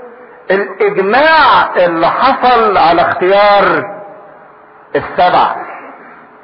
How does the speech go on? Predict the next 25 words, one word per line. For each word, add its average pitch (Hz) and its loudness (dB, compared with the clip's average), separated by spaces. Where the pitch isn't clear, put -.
الاجماع 185 0
ده 247 2
علامة 226 2
على 185 2
انه 220 0
الناس 196 0
دي 220 -6
اختيرت 214 -2
بارشاد 170 0
الايه؟ 175 0
الروح 160 0
القدس. 151 -4
محدش 254 0
قال: 233 0
"لا 185 2
فلان"، 196 2
والتاني 202 -2
قال: 202 2
"ايه 208 2
فلان"، 180 2
ده 170 0
كل 285 0
اجمعوا 226 2
على 190 2
السبعة، - 2